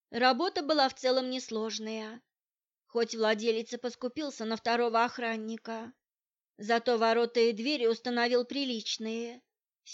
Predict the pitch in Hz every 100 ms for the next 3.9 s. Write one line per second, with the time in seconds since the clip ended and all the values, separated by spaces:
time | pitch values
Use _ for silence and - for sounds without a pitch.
0 | - 233 226 247 277 269 233 226 - 233
1 | 240 240 254 - _ _ 247 233 240 277
2 | 294 294 285 247 240 247 233 240 - 240
3 | 233 - 214 214 - 214 220 220 226